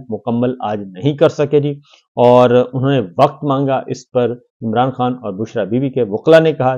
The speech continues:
سلمان صفدر صاحب نے، کہ یہ تاخیری حربے استعمال کر رہے ہیں، یہ دانستہ کر رہے ہیں اور وکلا صفائی کی دلائل کے لیے پروسیکیوشن کو مزید وقت دینے کی انہوں نے مخالفت کی اور انہوں نے کہا کہ جناب یہ فیصلہ آج آپ کر دیں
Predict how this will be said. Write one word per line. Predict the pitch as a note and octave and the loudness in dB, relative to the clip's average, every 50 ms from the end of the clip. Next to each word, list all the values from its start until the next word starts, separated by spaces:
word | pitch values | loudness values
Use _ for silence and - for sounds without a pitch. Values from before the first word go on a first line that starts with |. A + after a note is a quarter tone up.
| B2+ - | -6 -8
سلمان | A2 G#2+ G#2+ A2 A2 | -8 -6 -6 -6 -6
صفدر | - A#2+ B2 C3+ C#3+ | -8 -6 -4 -2 -2
صاحب | A2 C3 C3 B2+ B2 | 0 2 2 2 2
نے، | B2+ B2+ B2+ B3+ - _ _ _ _ | 0 -2 -4 -8 -14 _ _ _ _
کہ | - C3 | -2 0
یہ | B2+ B2 C#3 C3 - - | 2 2 0 0 0 -2
تاخیری | A2 G#2 - - D#3 E3 F3 D#3 | -4 -4 0 2 4 4 4 4
حربے | B2+ B2+ A#2 A2 A2+ | 2 0 0 0 -2
استعمال | G#2+ - - G#2+ G2+ G2 G2 | -2 -4 -6 -10 -8 -8 -8
کر | F#2 - G#2+ G#2 | -8 -8 -6 -4
رہے | A#2+ B2+ C3 | -4 -4 -4
ہیں، | C3 C3 | -4 -6
یہ | B2 A#2 | -6 -6
دانستہ | G2 G2+ G2+ G#2 G#2+ - - C3+ | -6 -6 -6 -6 -6 -4 -2 -4
کر | B2+ - C3+ B2+ | -2 -2 -2 -2
رہے | B2 B2+ B2+ | -2 -2 -4
ہیں | B2+ C3 C3 _ _ _ _ _ - | -4 -6 -10 _ _ _ _ _ -6
اور | B2 A2+ G#2 | -4 -4 -2
وکلا | G#2 A#2+ - - A2 C3 | -4 -4 -2 0 0 0
صفائی | B2 - - - - A2 B2 C#3 | 0 -2 -4 -4 -2 0 0 0
کی | C#3 - C3+ A#2 | -2 -4 -8 -6
دلائل | G2+ G2+ A2 A2+ A#2 B2+ C3 | -4 -2 0 2 2 0 0
کے | B2 - A#2+ | -2 -2 -4
لیے | A#2+ B2 B2+ C3 | -2 -2 -2 -2
پروسیکیوشن | B2 B2 - A2 B2 B2 - C#3+ A#2+ - B2 A#2 B2 A#2+ | -4 -4 -2 -2 -2 -2 -4 -6 -6 -6 -6 -6 -6 -8
کو | A#2+ - A#2 G#2 | -8 -8 -10 -8
مزید | G#2 G2 A2+ C#3 C#3 B2 A2+ | -6 -4 -2 -2 -2 -2 -2
وقت | A#2+ A2 G#2 - | -4 -6 -6 -6
دینے | A#2 A2+ A#2+ A#2+ | -6 -6 -6 -8
کی | B2 B2+ B2+ B2+ _ _ _ _ _ - | -8 -10 -12 -12 _ _ _ _ _ -8
انہوں | B2+ A#2+ B2+ | -6 -2 -2
نے | C3 C3 | 0 0
مخالفت | A#2+ G#2+ G#2+ G#2+ - - B2+ C#3+ C#3+ C#3+ E3 C#3+ - - | -2 -4 -6 -6 0 4 4 4 4 2 0 0 0 -4
کی | C#3+ C#3 C#3 C#3 _ _ _ _ _ _ - | -8 -8 -8 -12 _ _ _ _ _ _ -2
اور | A#2+ A#2+ B2 B2 A#2+ A#2+ A#2+ _ - | 2 4 4 4 4 2 -2 _ -10
انہوں | A#2+ B2 C3+ | -6 -4 -4
نے | C3+ A#2 | -4 -4
کہا | A2 A#2 A#2+ C3 | -2 -2 -2 -2
کہ | A#2+ C3+ B2 | 0 -2 -2
جناب | A2+ A2+ A#2 A#2+ B2 B2 | -2 -2 -2 -2 -2 -2
یہ | B2 A#2+ - - | -4 -4 -2 -2
فیصلہ | A#2 A#2+ A#2+ - C#3 C#3 B2+ - - | -2 -2 -2 0 0 0 0 0 -2
آج | - G#2+ G#2+ G#2+ - | -6 -6 -6 -6 -4
آپ | - G#2 G2+ - - | -6 -6 -6 -2 2
کر | - - - | 4 4 4
دیں | D3 D3+ D3 | 4 0 -2